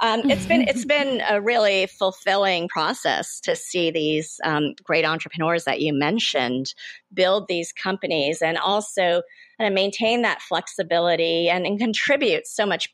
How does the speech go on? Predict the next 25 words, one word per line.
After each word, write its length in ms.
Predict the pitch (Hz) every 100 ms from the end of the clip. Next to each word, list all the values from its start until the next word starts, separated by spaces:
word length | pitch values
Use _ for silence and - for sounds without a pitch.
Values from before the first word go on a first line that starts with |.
| -
back 360 | 160 226 202 - - - _ _ -
to 120 | 208
the 120 | 175
sector, 560 | 165 185 185 - 156 131
because 320 | 185 - 190
I 80 | 185
think 240 | 185 196 196
that's 480 | 196 196 - - -
so 220 | 208 190 -
key 560 | - 185 185 156 123
is, 280 | 143 160 165
um, 420 | - 151 156 151 156 - - - -
is 240 | 185 175
making 300 | 185 190 202
sure 420 | 180 - 190 185 175
that 340 | 160 156 - _ _
the 100 | 190
pie 380 | - - 214 190
continues 640 | 190 185 - 196 170 165
to 80 | 180
get 160 | 160 -
bigger, 300 | 180 147 -
because 360 | 180 202 185 -
it, 240 | 196 -
the, 200 | 185 196